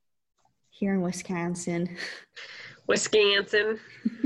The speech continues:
Speaker 2: Um, what would you say is the average yield of cranberries?
Speaker 1: So
Speaker 2: I don't
Speaker 1: we
Speaker 2: know how you answer that. <laughs>
Speaker 1: we measure in barrels per acre. So a barrel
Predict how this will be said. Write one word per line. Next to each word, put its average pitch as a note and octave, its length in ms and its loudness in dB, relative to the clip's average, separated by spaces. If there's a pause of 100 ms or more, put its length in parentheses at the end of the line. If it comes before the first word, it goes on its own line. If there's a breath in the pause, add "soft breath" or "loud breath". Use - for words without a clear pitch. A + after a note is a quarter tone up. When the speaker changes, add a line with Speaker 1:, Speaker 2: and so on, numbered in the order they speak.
(1000 loud breath)
Speaker 2:
Um, A3 320 4
what A#3+ 160 8
would D#4+ 140 8
you E4+ 100 8
say G#3+ 240 4
is A3 100 4
the G3+ 120 -2
average F#3+ 340 0
yield F3+ 420 2
of - 140 -8
cranberries? - 920 -2 (580 soft breath)
Speaker 1:
So C4+ 100 10
Speaker 2:
I - 20 12
don't B3+ 100 12
Speaker 1:
we C#4+ 180 12
Speaker 2:
know - 60 4
how - 60 0
you F3+ 120 4
answer F3+ 240 2
that. F#3 460 4
<laughs> - 40 4
Speaker 1:
we C4 760 10
measure G#3+ 680 10
in F#3+ 480 4
barrels G#3+ 640 4 (180)
per C4 200 6
acre. F#3 640 2 (300)
So F#3 160 6
a F3+ 40 6
barrel F#3+ 680 4